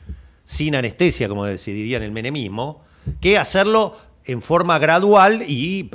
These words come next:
ir viendo la relación de fuerza y cómo responde. Esta gente, los salvajes del capitalismo, que no garantizan ninguna, eh, viabilidad y que el círculo rojo indudablemente debe estar preocupado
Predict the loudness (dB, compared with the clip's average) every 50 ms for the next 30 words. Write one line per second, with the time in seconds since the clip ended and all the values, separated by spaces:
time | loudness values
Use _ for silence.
0 | -6 -4 -2 -2 0 0 2 2 2 2 2 2 0 -2 -2 -4 -4 -4 -4 -4
1 | -4 -4 -6 -4 -4 -4 -2 -2 -2 -2 0 0 2 2 2 2 0 -4 -6 -4
2 | -4 -4 -4 -4 -4 -4 -2 -2 -2 -2 -4 -10 -14 _ _ _ _ _ _ _
3 | _ _ _ _ _ _ _ _ _ _ _ _ -4 -4 -4 -2 -2 -2 -4 -2
4 | 0 0 0 0 0 0 -2 -2 -2 -2 -6 -14 _ _ _ _ _ _ _ _
5 | _ _ _ _ _ _ _ -14 -10 -10 -8 -8 -4 -2 -2 0 4 6 6 6
6 | 4 2 -2 -4 -4 -4 -6 -6 -6 -6 -8 -8 -8 -8 -6 -4 -4 -4 -2 -4
7 | -4 -4 -6 -6 -6 -8 -6 -4 -4 -2 -2 -4 -4 -6 -8 -8 -8 -8 -8 -8
8 | -6 -6 -4 -2 -2 -2 -4 -6 -10 -14 -20 -20 -20 -20 _ _ _ _ -12 -10
9 | -10 -6 -4 -4 -4 -4 -4 -4 -2 -2 0 2 2 2 2 0 -2 -2 -6 -6
10 | -4 -4 -4 -4 -2 0 0 0 0 0 0 -2 -2 -4 -6 -4 -4 -2 -2 -4
11 | -4 -4 -6 -6 -4 -4 -4 -4 -4 -4 -6 -6 -6 -6 -8 -8 -6 -2 0 0
12 | 0 0 -2 -4 -8 -10